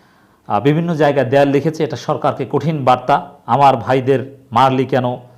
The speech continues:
এটা সরকারকে উদ্দেশ্যে, একদিকে নাটক করে অন্যদিকে গুম করে, আহ, আমার ভাইয়ের রক্তে রাঙানো জুলাই, রক্তের ছাপ, ছাত্র খুনিরা, সেভ কান্ট্রি, জয়েন ফাইট,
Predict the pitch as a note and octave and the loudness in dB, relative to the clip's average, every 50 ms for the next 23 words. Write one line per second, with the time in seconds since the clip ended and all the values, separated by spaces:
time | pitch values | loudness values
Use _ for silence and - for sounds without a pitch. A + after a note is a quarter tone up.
0 | _ _ _ _ _ - - C4+ B3+ - - G#3 D#3+ - E3 - - C#3+ B2+ A#2 | _ _ _ _ _ -4 0 0 0 2 2 0 2 2 0 0 0 -2 -4 -4
1 | B2 A2+ - A2 A2 B2 C#3 C#3 C3 A#2 A#2 C3+ B2+ C#3 A#2+ A#2+ B2 B2 - D3 | -6 -6 -6 -4 0 2 2 0 0 -2 -6 -6 -4 -4 0 0 0 0 0 -2
2 | C3 - - C3 B2 B2 C3 C3 B2+ C3 B2+ B2 A#2+ C3+ B2+ G#2+ A#2+ C3+ C3+ B2+ | -4 -2 -4 -2 -2 -2 -4 -4 -6 -8 -6 -6 -4 -4 -4 -4 -4 -6 -6 -6
3 | B2 A#2+ C3 B2+ B2+ B2+ C3+ - - _ _ _ _ _ _ _ _ _ _ _ | -2 -2 0 0 0 -2 -4 -6 -18 _ _ _ _ _ _ _ _ _ _ _
4 | _ _ _ _ _ - A#2+ A2+ A2 A2 - - - - _ - B2+ C#3 C#3 C3+ | _ _ _ _ _ -6 -2 0 0 0 -2 -4 -10 -14 _ -2 2 4 6 4
5 | C3 A#2+ C3+ - A#2+ A2 C3+ C#3+ C#3+ B2 A2 C3 C3+ C3+ C3+ - C#3+ C3 B2+ B2+ | 4 4 0 -6 -2 0 2 4 4 4 2 2 0 0 0 -2 0 0 0 0
6 | C3+ C3+ C3 C3 A#2+ A2 B2+ B2+ C3 C3 B2+ B2+ C3 - - - _ _ _ _ | -2 -4 -4 -4 -4 -2 -2 0 2 2 2 0 -2 -6 -12 -20 _ _ _ _
7 | _ _ _ _ _ _ _ _ _ _ - - A#2 B2 C3 C3+ - - C#3+ A2+ | _ _ _ _ _ _ _ _ _ _ -14 -6 -2 -2 -2 -2 0 -4 -4 -4
8 | - - B2+ B2 A#2+ - - - - - _ _ _ _ _ _ _ _ _ _ | -2 0 2 2 2 0 -4 -18 -20 -20 _ _ _ _ _ _ _ _ _ _
9 | - - D#3 D3 C#3+ - D3 D3 C#3+ - C#3 C#3+ C#3+ C3 C3+ C3 B2+ B2+ - - | -4 -2 0 0 0 0 -2 -2 -2 -2 -4 -4 0 2 4 4 2 2 -2 -8
10 | - _ _ _ _ _ _ _ _ _ _ _ _ _ _ _ - - - E3 | -20 _ _ _ _ _ _ _ _ _ _ _ _ _ _ _ -14 -4 0 2
11 | D#3+ D#3 C#3+ A#2+ A2+ - - _ _ _ _ _ _ _ _ - - D3 C#3 C3 | 2 2 2 0 -6 -14 -20 _ _ _ _ _ _ _ _ -4 -2 -2 -2 -2
12 | A2 B2+ C3+ C3 B2+ A#2+ A2 - D3 C#3 C#3 C3+ C3+ B2+ A2+ - - C3+ C3 C3 | -4 -4 -4 -4 -4 -6 -4 -2 0 0 0 -2 -6 -8 -6 0 2 2 2 2
13 | B2+ B2+ - - - - | 0 -2 -8 -18 -20 -20